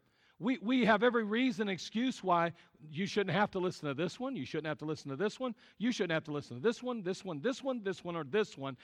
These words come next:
because in this case, that's why you shouldn't listen to him. In this case, this is why you shouldn't listen to her. You shouldn't listen to him. You shouldn't listen to that person. We have all kind of reasons why we don't listen to authority anymore. Hold on. You better make sure it's not God, God-ordained authority.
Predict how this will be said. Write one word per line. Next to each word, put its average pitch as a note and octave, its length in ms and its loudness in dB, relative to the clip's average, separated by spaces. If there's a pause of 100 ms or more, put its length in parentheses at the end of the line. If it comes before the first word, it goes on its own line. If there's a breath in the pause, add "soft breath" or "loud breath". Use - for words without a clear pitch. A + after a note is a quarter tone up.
(160 loud breath)
because F3 360 2
in C#3+ 120 -4
this B3+ 200 0
case, E3 340 0 (220)
that's G3 260 2
why E3 140 0
you D#3 140 -4
shouldn't D#3 240 -8
listen C#3+ 180 -10
to D3 100 -4
him. G3 80 -4
In D3 140 -4
this E3+ 180 -2
case, E3+ 240 0 (280 loud breath)
this D#3+ 240 0
is E3 100 -10
why F3 140 2
you D#3+ 60 0
shouldn't D#3+ 200 -6
listen D#3 220 -8
to D#3 80 -2
her. D3+ 260 2 (160 loud breath)
You B2 100 -8
shouldn't G#3 200 0
listen G#3 180 -2
to F#3 80 0
him. D3+ 300 0 (160 soft breath)
You D#3 80 -8
shouldn't G#3 220 2
listen G3+ 240 -4
to G3 80 -4
that F#3 180 4
person. E3 440 -4 (720 soft breath)
We D#3+ 180 -2
have D#3 120 -2
all D#3+ 160 2
kind F#3+ 220 -4
of F3 80 -2
reasons C#3+ 280 0
why C#3 120 -2
we C#3 100 0
don't C#3 160 -4
listen C#3 220 -6
to C3+ 60 -4
authority B2 360 -4
anymore. G#2 340 -8
Hold F3 180 -4
on. D3 220 -2 (300 loud breath)
You D3+ 80 -6
better F#3+ 220 4
make F#3+ 180 2
sure G3 220 0
it's D3+ 180 -4
not F3 160 0
God, D#3 240 -2 (140)
God-ordained D3+ 580 0
authority. G#2+ 480 -10